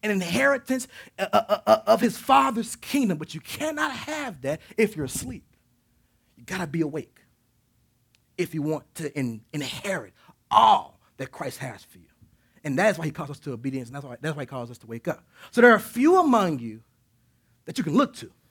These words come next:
and say, "Hey, y'all seem to be doing really well here. Help me wake up and help me stay awake," right?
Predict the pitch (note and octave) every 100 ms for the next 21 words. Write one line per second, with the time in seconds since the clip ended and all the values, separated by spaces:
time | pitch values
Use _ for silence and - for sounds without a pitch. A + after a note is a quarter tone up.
0 | _ _ _ _ _ - G3 G3+ A#3+ F#4
1 | - _ _ _ _ _ _ _ _ _
2 | _ _ - B2+ D4 F4+ - C4+ A#3 G3
3 | E3+ F#3 E3+ F3 F#3 C#4 F#4 A#3+ - -
4 | _ _ _ _ _ _ _ _ _ _
5 | _ _ _ E4 - A#3+ A#3 A3 G#3+ G3+
6 | - _ _ _ _ _ _ _ _ _
7 | - A#3 G3+ - G#3 C#3+ A2 _ _ _
8 | _ _ _ _ _ D#3+ F#3+